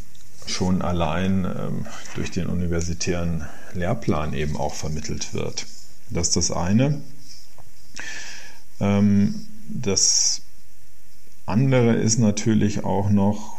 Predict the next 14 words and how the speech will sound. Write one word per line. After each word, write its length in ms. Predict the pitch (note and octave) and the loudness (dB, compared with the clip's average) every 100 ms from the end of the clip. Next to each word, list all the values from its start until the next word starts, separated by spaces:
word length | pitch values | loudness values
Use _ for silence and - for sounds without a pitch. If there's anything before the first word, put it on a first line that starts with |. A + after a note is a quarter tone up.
| - | -2
was 220 | F#2 - | 0 0
ich 240 | G2+ - | -2 0
immer 220 | A2 G2+ F2+ | 2 2 2
beobachte, 840 | F#2+ G#2 A2 A2 - - A2+ A#2 - - - - - - - - - | 0 2 2 2 0 2 2 2 -2 -2 -2 -2 -2 -2 -2 -2 0
bei 640 | F#2 F2+ F2+ F2+ E2+ E2+ F2+ - - - - - - - - - | 2 4 4 4 2 0 0 -2 -2 -2 -2 -2 -2 -2 -2 -2
technisch 440 | - G#2+ C#3 B2 | 0 2 2 2
versierten 540 | A2+ G#2+ A#2 A#2 A#2+ G#2+ | 2 4 2 2 2 0
Gründern 580 | - A2+ B2+ C3+ D#3+ E3 - - - - - - - - | 2 2 4 4 2 0 -2 -2 -2 -2 -2 -2 -2 -2
oder 280 | F2+ F2 E2 | 0 0 0
auch 200 | E2 - | -2 -2
Gründern 420 | - F#2 G2 F#2+ | 0 2 2 2
aus 200 | F#2 F#2 | 0 0
der 120 | E2 | 0
Forschung, 720 | - - F2+ A#2 D3+ D#3+ E3+ | -2 0 0 0 2 2 0